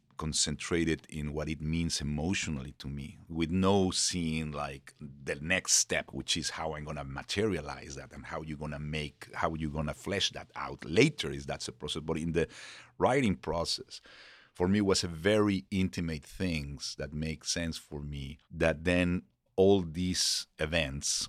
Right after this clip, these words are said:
or memories or fears or traumas, in a way, I start to fictionalize them.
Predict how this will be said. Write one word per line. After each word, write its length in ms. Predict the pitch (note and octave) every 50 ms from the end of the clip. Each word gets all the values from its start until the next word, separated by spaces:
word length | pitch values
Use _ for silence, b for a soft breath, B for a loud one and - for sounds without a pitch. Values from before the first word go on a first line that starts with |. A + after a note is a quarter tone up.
| - -
or 120 | D2+ C#2+ C#2+
memories 640 | D#2 D#2+ F2 F2+ F#2 F2+ F2+ E2+ E2 D#2 - - - _ _ _ _
or 140 | D2+ D2 C#2
fears 1040 | - - - - B2+ B2 A2+ G#2+ F2+ - - C#2+ - - - - - - - - - - _ _ _ _ _ _ _ _ _ _ _ _ _
or 140 | - - D#2+
traumas, 960 | C#2+ - - - G2+ F2+ F#2 G2 G2+ F#2 D2+ B1+ C2+ C2 - - - - - b b b b b b b b b b b b b b b b b _
in 120 | F2+ F#2
a 100 | F2+ F2+
way, 260 | F2+ F#2+ F#2+ F#2+ F#2+ F#2
I 240 | D2+ F2 F2+ F2+
start 460 | D#2+ - - - - E2+ E2 D#2 - -
to 80 | E2
fictionalize 880 | - - - D3+ C#3+ - - - E2+ D#2 C#2 C2+ C2+ C2 C#2 C#2+ - -
them. 280 | A#1 A#1 - - -